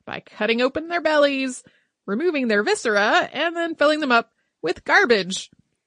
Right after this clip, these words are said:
There are some lines that can be drawn from all of this belly slitting, uh, and her connection to feasting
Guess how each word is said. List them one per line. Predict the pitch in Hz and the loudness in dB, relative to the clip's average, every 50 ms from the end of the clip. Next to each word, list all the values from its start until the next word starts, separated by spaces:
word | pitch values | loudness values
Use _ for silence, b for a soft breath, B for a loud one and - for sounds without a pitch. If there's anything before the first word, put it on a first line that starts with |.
| _ _ _ _ _ _ _ _ _ _ _ _ _ _ _ _ _ _ 226 - | _ _ _ _ _ _ _ _ _ _ _ _ _ _ _ _ _ _ -4 0
There | 247 240 247 - | 2 2 4 2
are | - 247 262 302 339 381 | 2 2 4 4 2 2
some | 381 - - 359 370 427 427 427 | 0 -4 -6 -4 -4 -2 -2 -2
lines | 294 226 202 185 190 196 233 208 | -2 0 0 2 0 0 0 -4
that | - - - | -6 -8 -6
can | 262 226 | -6 -4
be | 220 220 | -4 -4
drawn | 214 208 208 202 214 226 240 254 | -4 -4 -2 -2 0 -2 -2 -2
from | 254 247 208 190 | -2 -4 -4 -2
all | - 196 202 208 208 | 0 0 2 2 0
of | 208 190 | 0 0
this | 202 196 - - | -2 -4 -2 -2
belly | 220 226 240 247 269 | 0 0 2 0 -2
slitting, | - - 233 214 208 208 208 202 208 208 - - - | -2 -2 -2 -2 0 0 0 -2 -4 -6 -8 -8 -2
uh, | |
and | - 208 196 185 180 175 120 185 202 220 | 0 2 2 2 2 0 -2 -2 -4 -2
her | 202 214 202 | -2 -4 -4
connection | - - 240 262 294 294 - - 233 226 233 b b b b b _ - | -4 -4 -2 -2 -2 -2 -2 -4 -4 -4 -4 b b b b b _ -8
to | - 233 226 | -4 -4 -4
feasting | - - - - - - - 285 302 320 349 392 - - - - 196 190 165 160 160 160 165 185 220 269 311 | -4 -6 -14 -20 -20 -8 -4 0 2 4 4 4 2 -2 -4 -2 0 0 0 0 -2 -4 -6 -6 -8 -8 -10